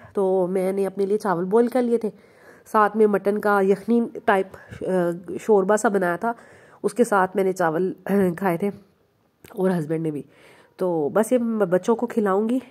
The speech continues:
इसको आपने हल्की आंच पे रख देना है, ठीक है। और जब अच्छा सा कलर एक साइड से आ जाए तो दूसरी साइड पे आप रख लीजिएगा, ठीक है। पैन आपका जो अच्छे से गर्म होना चाहिए, उसमें आपने ऑयल डालना है और ये जो स्टेक के पीसेस हैं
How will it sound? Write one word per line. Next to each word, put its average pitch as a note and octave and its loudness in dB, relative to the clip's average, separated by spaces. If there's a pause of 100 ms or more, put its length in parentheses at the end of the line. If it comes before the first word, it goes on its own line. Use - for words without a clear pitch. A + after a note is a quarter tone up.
(100)
इसको - -4
आपने A3 2 (340)
हल्की G#3+ 0
आंच G#3+ 2
पे G#3+ 0
रख F3 -2
देना F#3 -4
है, A#3 -2 (220)
ठीक G3+ -4
है। B3+ -2 (360)
और G3 4
जब G3+ 2
अच्छा - -4
सा - -2
कलर A3+ 4
एक G3 2
साइड G3 2
से G#3 -2
आ G3 4
जाए F3+ 0
तो F3+ -6
दूसरी E3+ -8
साइड E3+ -4
पे G3+ 0
आप G3 0
रख G#3+ 0
लीजिएगा, G#3+ 0 (400)
ठीक G3+ 0
है। A3 2
पैन A3 2
आपका A3 2
जो A3 2
अच्छे A3 -2
से G#3+ 2
गर्म E3 0
होना G3 2
चाहिए, G#3 0
उसमें G#3+ 0
आपने G#3 -2
ऑयल E3+ 0
डालना G3+ 0
है G#3 0
और F3 -2
ये F3+ -2
जो G3+ 4
स्टेक G3+ 2
के A#3+ 2
पीसेस G3+ -2
हैं G#3 2